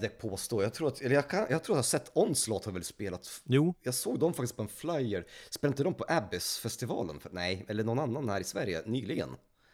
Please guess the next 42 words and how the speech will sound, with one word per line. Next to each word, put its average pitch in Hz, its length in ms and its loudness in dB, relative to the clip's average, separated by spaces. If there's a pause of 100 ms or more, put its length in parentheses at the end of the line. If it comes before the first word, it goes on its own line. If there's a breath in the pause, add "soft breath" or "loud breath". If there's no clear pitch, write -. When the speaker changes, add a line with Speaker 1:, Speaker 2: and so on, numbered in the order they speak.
(320 soft breath)
Speaker 2:
Gjorde 104 160 -2
de? 123 120 -4 (280)
Speaker 1:
Jag - 80 -6
tyckte 156 160 0
jag 147 80 4
såg - 260 0
dem 107 180 2
ny-, 120 100 2
ganska 117 340 0
nyligen 110 360 2
på, 98 140 -8
på 95 140 -4
en, 90 120 -2
på 95 120 -4
en, 90 140 -2
på 92 100 -8
någon 90 200 -2
festivalflyer 90 880 -4
i, 80 60 -2 (240)
i, 76 500 -8
i, 82 160 -8 (140)
i 78 60 -6
Västerås. 82 520 -6 (280 loud breath)
Eller 87 180 -6
i - 20 -10
Västerås, 76 340 -8
i 98 60 -10
Sverige. 87 240 -2
Speaker 2:
Mm. 85 200 -2 (400 loud breath)
Speaker 1:
Ehm, 87 460 -4
Speaker 2:
Men 90 200 0 (240)
Speaker 1:
men 131 320 2
det 139 180 2
är 139 200 6
ju 120 320 2 (560)
band 101 580 2
som 87 340 -8
alltid 85 380 -8
har 82 100 -8
legat 80 600 -8
i 78 240 -10
liksom 71 500 -10